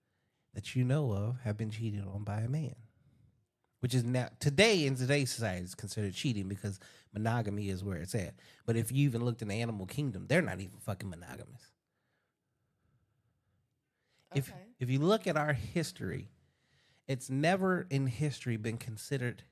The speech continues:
Speaker 1: cheating. The difference is today, it is you, a lot of people do it just for the purpose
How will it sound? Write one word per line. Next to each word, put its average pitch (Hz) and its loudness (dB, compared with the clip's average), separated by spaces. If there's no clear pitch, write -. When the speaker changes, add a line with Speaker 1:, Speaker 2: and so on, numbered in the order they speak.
Speaker 1:
cheating. 95 -4
The 123 -8
difference 160 2
is 107 -2
today, 123 2
it 120 -4
is 113 -2
you, 120 0
a 110 -12
lot 139 4
of 185 2
people 151 0
do 123 2
it 117 -2
just 131 0
for - -2
the 113 -2
purpose 113 -4